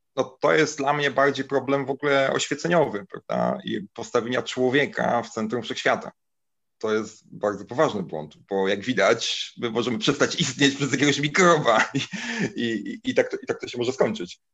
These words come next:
Wiesz, no i u nas w szkole się rozgrywają cze-, często takie dyskusje, prawda, że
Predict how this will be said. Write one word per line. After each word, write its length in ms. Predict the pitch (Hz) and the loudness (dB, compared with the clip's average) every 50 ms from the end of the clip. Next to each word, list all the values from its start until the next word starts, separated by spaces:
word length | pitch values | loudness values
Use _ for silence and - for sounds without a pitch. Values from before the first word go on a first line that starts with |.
| _ _ _ _ _ - _ _ _ - | _ _ _ _ _ -20 _ _ _ 0
Wiesz, 140 | 135 123 - - - 117 | 0 0 0 -4 -4 0
no 100 | 131 139 | 0 2
i 60 | 151 | 2
u 60 | 180 | 2
nas 180 | 196 185 - - | 0 0 0 -2
w 40 | |
szkole 200 | - - 190 185 | -2 0 0 2
się 140 | - - 190 | 2 2 2
rozgrywają 580 | 175 156 139 143 147 165 180 - - - 117 110 | 0 0 0 0 -2 0 0 2 2 2 0 0
cze-, 140 | 113 127 127 | -2 -6 -6
często 240 | - 147 - - | -6 -6 -6 -4
takie 200 | - 123 - 127 | -8 -6 -6 -6
dyskusje, 480 | 110 110 - - - 143 - - 101 92 | -10 -12 -16 -14 -14 -14 -8 -4 -4 -4
prawda, 500 | 92 - - 95 98 101 107 120 127 117 | -4 -6 -14 -10 -2 0 2 2 2 2
że 420 | 101 107 113 113 110 110 110 - | 0 -4 -4 -2 -2 -2 -4 -6